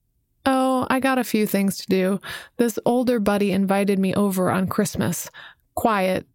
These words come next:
just him and his wife." "Nice." "Yeah." Later, Messenger finally came in. Alana sat with her while she warmed up and sipped her coffee. "Ed told me you're going away for the holidays," Messenger said.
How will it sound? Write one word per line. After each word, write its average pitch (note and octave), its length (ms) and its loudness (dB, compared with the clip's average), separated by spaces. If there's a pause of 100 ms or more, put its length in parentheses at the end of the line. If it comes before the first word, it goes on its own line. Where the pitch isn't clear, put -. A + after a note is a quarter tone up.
(160)
just A#3+ 260 -2
him A3+ 220 0
and G#3 80 2
his F#3+ 120 -2
wife." F3+ 440 -2 (520)
"Nice." A3+ 460 -2 (480)
"Yeah." A3 360 0 (1120)
Later, A#3 400 2
Messenger G#3 500 0
finally F#3+ 460 0
came F#3 260 0
in. F3+ 320 -2 (560)
Alana C4+ 320 0
sat - 260 -2
with G#3 140 -2
her G3+ 160 0
while F#3+ 240 0
she - 160 -2
warmed G3+ 380 2
up E3+ 280 -2
and F#3+ 140 2
sipped - 240 -4
her F#3+ 100 0
coffee. F3+ 540 -2 (840)
"Ed B3 200 0
told C4+ 220 0
me C4+ 160 2
you're A3+ 160 2
going A3+ 320 2
away A3 260 2
for A3 140 -2
the G#3 120 2
holidays," F#3 760 0 (180)
Messenger F3+ 480 0
said. F#3+ 380 0